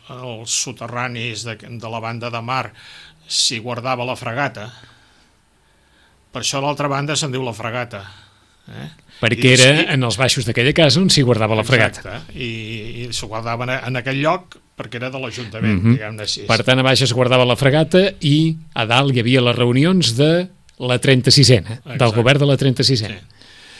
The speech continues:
Speaker 1: Però aquest ajuntament no era un ajuntament autònom, vull dir, depenia, eh, jo diria que del tot, si és que a la Pia Almoina no li venia bé, depenia en tot de la Pia Almoina. El senyor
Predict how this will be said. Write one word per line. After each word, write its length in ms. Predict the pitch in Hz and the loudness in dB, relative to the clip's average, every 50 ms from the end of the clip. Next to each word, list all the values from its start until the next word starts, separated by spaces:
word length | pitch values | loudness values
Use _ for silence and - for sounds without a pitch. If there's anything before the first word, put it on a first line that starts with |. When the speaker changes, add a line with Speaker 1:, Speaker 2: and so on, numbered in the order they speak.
| - - - - - - - - _ | -20 -20 -20 -20 -20 -20 -20 -16 _
Speaker 1:
Però 340 | - 160 170 175 175 180 175 | -4 -2 0 2 2 2 0
aquest 200 | 165 - 170 156 | 0 -2 -2 -2
ajuntament 600 | 165 156 156 165 156 156 160 156 156 156 156 165 165 | -2 -2 -2 -2 -2 -2 -2 -2 -2 -2 -2 -2 -4
no 120 | 156 151 151 | -4 -4 -4
era 140 | 151 147 147 147 | -4 -4 -4 -6
un 80 | 147 | -6
ajuntament 600 | 147 143 120 143 143 127 110 135 135 135 135 139 143 | -6 -6 -4 -6 -6 -6 -6 -8 -6 -6 -6 -6 -6
autònom, 600 | 127 117 - - 131 123 110 107 110 107 104 104 | -8 -8 -8 -6 -6 -6 -6 -8 -10 -10 -10 -8
vull 120 | 120 117 | -8 -8
dir, 140 | 110 120 117 113 | -6 -6 -6 -6
depenia, 960 | 131 135 123 - - 135 139 139 156 165 170 170 170 175 185 190 202 202 175 - - - - - - 131 | -6 -8 -6 -4 -4 -2 -2 0 0 0 0 0 0 0 -2 -2 -4 -6 -8 -12 -16 -20 -20 -18 -16 -12
eh, 100 | 131 127 | -10 -8
jo 140 | 127 127 135 | -8 -6 -6
diria 340 | 143 139 135 139 135 131 - | -6 -6 -4 -4 -6 -6 -6
que 120 | - 127 | -8 -8
del 180 | 120 113 110 110 - - | -8 -8 -10 -12 -12 -10
tot, 340 | - 170 196 - - - - - - - - - - | -8 -8 -8 -8 -10 -14 -14 -14 -14 -14 -18 -20 -14
si 460 | - - - - - - 117 113 110 110 | -8 -6 -4 -4 -4 -4 -4 -6 -6 -6
és 280 | 117 123 113 - - | -6 -4 -4 -4 -4
que 160 | - - - 120 | -4 -6 -8 -10
a 640 | 117 117 113 110 107 107 104 104 104 104 107 110 113 117 | -8 -8 -8 -8 -10 -10 -12 -12 -14 -14 -16 -14 -12 -12
la 80 | 113 | -12
Pia 160 | 98 123 117 | -10 -10 -10
Almoina 540 | 117 117 117 117 120 120 117 110 110 110 107 110 | -10 -10 -8 -8 -8 -8 -8 -8 -10 -10 -10 -10
no 500 | 113 113 113 113 110 107 107 107 113 117 | -10 -10 -8 -8 -8 -10 -10 -10 -12 -10
li 100 | 117 120 | -10 -8
venia 280 | 117 117 117 117 113 113 | -8 -6 -6 -6 -6 -6
bé, 220 | 151 202 220 214 - - | -6 -8 -10 -12 -14 -14
depenia 460 | - 139 131 131 120 127 131 143 151 | -10 -8 -6 -6 -6 -6 -6 -6 -6
en 80 | 143 135 | -6 -6
tot 140 | 147 151 143 | -8 -8 -6
de 80 | 147 | -6
la 120 | 143 135 117 | -6 -6 -6
Pia 200 | - 135 117 107 | -8 -8 -8 -8
Almoina. 340 | 110 110 101 101 104 104 - - - - | -10 -12 -12 -14 -16 -16 -20 -20 -20 -16
El 80 | 131 117 | -12 -10
senyor 460 | - - 139 135 143 156 165 - | -8 -6 -6 -4 -4 -4 -4 -6